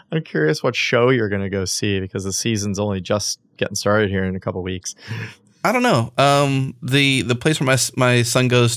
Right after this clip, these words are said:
Speaker 2: to music lessons just shared the email with us. I didn't get all the details. They're coming, like, sometime in June.
Speaker 1: Yep.
Speaker 2: And they're like, "We gotta get tickets now as a togetherness, and we're gonna go together." So, like, yes, put us down for four tickets.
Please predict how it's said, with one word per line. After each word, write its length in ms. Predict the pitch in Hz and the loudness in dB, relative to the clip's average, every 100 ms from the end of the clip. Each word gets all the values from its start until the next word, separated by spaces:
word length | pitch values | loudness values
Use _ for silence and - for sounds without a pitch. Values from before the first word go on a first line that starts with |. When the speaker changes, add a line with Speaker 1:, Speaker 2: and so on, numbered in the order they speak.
| - | -2
Speaker 2:
to 300 | 120 113 113 | 2 2 2
music 240 | 113 113 107 | 2 0 2
lessons 480 | 120 113 117 107 - | 2 2 2 2 0
just 240 | 127 123 | -2 0
shared 200 | 127 113 | 2 2
the 160 | 101 117 | 2 2
email 180 | 117 | 4
with 180 | 120 120 | 4 2
us. 280 | 117 117 117 - | 2 2 0 0
I 60 | |
didn't 300 | 117 110 120 | 0 0 -2
get 100 | 120 | 0
all 80 | 117 | 2
the 40 | 120 | 2
details. 380 | 120 113 113 101 | 0 2 2 2
They're 120 | 113 | 0
coming, 320 | - 123 120 | 2 2 4
like, 300 | 110 113 117 - - | 2 0 -2 -12 -12
sometime 440 | - 131 120 113 113 | -2 2 2 2 2
in 100 | 107 | 4
June. 420 | 104 110 110 117 - | 4 4 4 0 -6
Speaker 1:
Yep. 160 | 98 - - - | -8 -8 -6 2
Speaker 2:
And 100 | 110 | 4
they're 80 | |
like, 120 | 104 104 | 4 2
"We 100 | 110 | 2
gotta 300 | 117 110 104 | 2 2 0
get 180 | 113 | -2
tickets 300 | 117 120 113 | 0 0 2
now 260 | 113 110 113 | 2 4 4
as 140 | 110 107 | 2 0
a 140 | 104 - - _ _ | -4 -10 -20 _ _
togetherness, 680 | - 117 123 120 117 117 - | -2 2 4 4 4 2 0
and 60 | 107 | 0
we're 60 | |
gonna 80 | 110 | 0
go 120 | 107 | 2
together." 360 | 117 117 127 123 | 2 2 2 0
So, 140 | 117 | 0
like, 220 | 107 - - | -2 -2 -2
yes, 240 | 120 117 | -2 -4
put 160 | - 127 | 0 2
us 60 | |
down 180 | 131 127 | 2 0
for 140 | 123 | 0
four 200 | 123 123 | 0 0
tickets. 460 | 123 123 120 113 | 2 2 2 -2